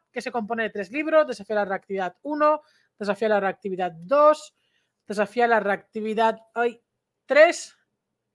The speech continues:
aquí, aquí. Y el diario de los paseos con mi perro, ¿vale? Un diario de ejercicios para que, eh, tomes conciencia y puedas ayudar mucho mejor a tu perro durante los paseos.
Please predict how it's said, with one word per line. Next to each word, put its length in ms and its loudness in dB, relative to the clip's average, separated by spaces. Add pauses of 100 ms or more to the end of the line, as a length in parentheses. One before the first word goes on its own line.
(160)
aquí, 880 -8 (260)
aquí. 320 -12 (640)
Y 320 6
el 160 4
diario 320 6
de 80 2
los 100 4
paseos 480 2
con 160 -2
mi 80 -2
perro, 460 0 (320)
¿vale? 260 6
Un 140 -2
diario 280 2
de 60 0
ejercicios 720 -4 (460)
para 280 4
que, 720 4
eh, 140 -10 (180)
tomes 300 0
conciencia 760 2
y 120 -4
puedas 280 4
ayudar 460 4
mucho 380 -6
mejor 260 -4
a 80 -2
tu 140 -8
perro 220 -2
durante 340 -2
los 240 -4
paseos. 680 -2